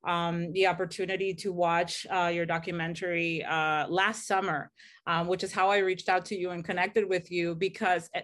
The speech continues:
and I was so, um, I, I wanna be mindful of the words that I'm using because what happened to you is not something that is glamorized, should be glamorized, but how you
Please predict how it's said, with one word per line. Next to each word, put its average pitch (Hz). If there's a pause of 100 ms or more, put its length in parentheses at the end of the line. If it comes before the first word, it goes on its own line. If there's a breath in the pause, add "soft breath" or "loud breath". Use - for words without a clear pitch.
and 233
I 254
was 285
so, 262 (1000)
um, 208 (720 loud breath)
I, 226
I 240
wanna 285
be 277
mindful 233
of 196
the 196
words 190
that 196
I'm 180
using 185
because 175
what 190 (100)
happened 262
to 240
you 214
is 180
not 185
something 185
that 170 (380 soft breath)
is 202
glamorized, 247
should 254
be 254
glamorized, 247
but 214
how 240
you 226